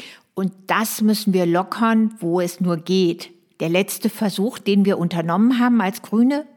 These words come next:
gemeinsam mit der F D P, war der Digitalpakt. Hier konnten wir inzwischen das Kooperationsverbot ein bisschen lockern und Finanzmittel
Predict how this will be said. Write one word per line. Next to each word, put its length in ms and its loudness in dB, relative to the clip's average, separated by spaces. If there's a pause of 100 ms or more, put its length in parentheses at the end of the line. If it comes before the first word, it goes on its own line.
gemeinsam 540 2
mit 160 -2
der 180 -6
F 140 -6
D 160 -6
P, 400 -2 (400)
war 560 0 (200)
der 200 0
Digitalpakt. 1300 -2 (640)
Hier 320 2
konnten 560 -2
wir 160 0
inzwischen 1080 -2 (100)
das 200 -10
Kooperationsverbot 1400 -2
ein 340 -4
bisschen 420 0
lockern 600 0 (380)
und 260 0
Finanzmittel 1120 -2